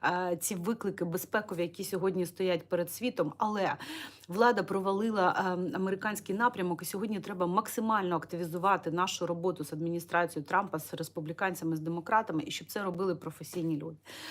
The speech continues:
Хто буде в переговорній команді від України? Це мають бути важковики, які знаються на переговорах і розуміються на дипломатії і з Сполученими Штатами, і з Європою, і з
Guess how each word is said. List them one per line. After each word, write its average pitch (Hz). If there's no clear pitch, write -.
Хто -
буде 240
в 233
переговорній 196
команді 156
від 143
України? -
Це -
мають 240
бути 220
важковики, 202
які 214
знаються 170
на 170
переговорах 175
і 208
розуміються 208
на 165
дипломатії 165
і 226
з -
Сполученими 170
Штатами, -
і 233
з 196
Європою, 170
і 220
з 196